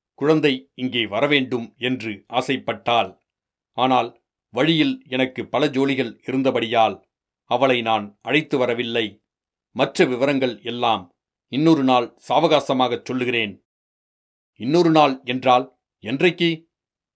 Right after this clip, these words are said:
என்று ராகவன் கேட்டான். சௌகரியப்பட்டால் நாளைக்கே வருகிறேன், இல்லாவிட்டால் மறுநாள் வருகிறேன். என்னுடைய பிரயாண விவரங்கள், அனுபவங்கள் எல்லாம் சொல்கிறேன். சரி,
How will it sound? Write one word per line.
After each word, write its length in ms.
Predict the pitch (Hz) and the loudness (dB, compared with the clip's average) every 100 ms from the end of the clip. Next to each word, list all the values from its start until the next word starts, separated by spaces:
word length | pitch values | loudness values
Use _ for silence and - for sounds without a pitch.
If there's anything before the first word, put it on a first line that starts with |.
| _ _ _ 98 | _ _ _ -8
என்று 380 | 117 110 104 101 87 | -6 -6 -8 -10 -4
ராகவன் 500 | 117 135 135 117 98 | 2 2 2 -4 -8
கேட்டான். 520 | - 120 - 117 107 95 _ _ _ _ _ _ _ _ _ - | -8 -8 -4 -2 -2 -4 _ _ _ _ _ _ _ _ _ -4
சௌகரியப்பட்டால் 920 | 127 156 151 127 - 113 - 123 107 95 | 0 2 2 2 -2 -4 0 0 0 -6
நாளைக்கே 520 | - 107 147 139 139 131 | -6 0 2 2 0 0
வருகிறேன், 520 | 107 107 127 123 117 95 _ _ _ _ _ | 0 -4 -2 -2 -4 -8 _ _ _ _ _
இல்லாவிட்டால் 680 | 110 131 127 117 104 113 110 - | -8 -4 -4 -4 -2 -2 -2 -6
மறுநாள் 440 | - 127 147 139 123 | -8 -4 -2 -2 -2
வருகிறேன். 480 | 110 127 120 110 92 _ _ _ _ _ - | -6 -6 -4 -6 -8 _ _ _ _ _ -8
என்னுடைய 380 | 123 139 131 117 98 | -6 -4 -4 -4 -6
பிரயாண 340 | - 123 151 156 | -4 0 2 2
விவரங்கள், 520 | 123 123 135 127 117 117 _ _ _ - | 2 -2 -2 -2 -6 -8 _ _ _ -6
அனுபவங்கள் 580 | 123 160 156 131 120 117 - - | 0 2 2 2 -2 -6 -10 -8
எல்லாம் 380 | 120 135 131 107 | -2 2 2 0
சொல்கிறேன். 500 | 143 117 120 110 98 _ _ _ _ _ _ _ _ _ | -8 -6 -4 -4 -6 _ _ _ _ _ _ _ _ _
சரி, 260 | - 131 131 | -2 0 0